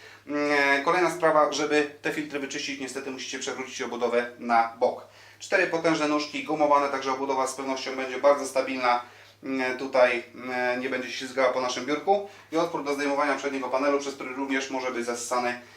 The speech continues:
niestety kurz. Teraz dajcie mi chwilkę, przejdziemy na panel górny. Ja tylko zmienię położenie statywu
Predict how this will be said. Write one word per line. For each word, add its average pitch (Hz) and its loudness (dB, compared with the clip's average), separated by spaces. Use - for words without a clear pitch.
niestety 123 -4
kurz. - -6
Teraz 190 2
dajcie 185 2
mi 165 4
chwilkę, 170 4
przejdziemy 156 -2
na 143 2
panel 139 0
górny. 147 2
Ja 139 -4
tylko 135 -8
zmienię 139 -4
położenie 139 -2
statywu 139 0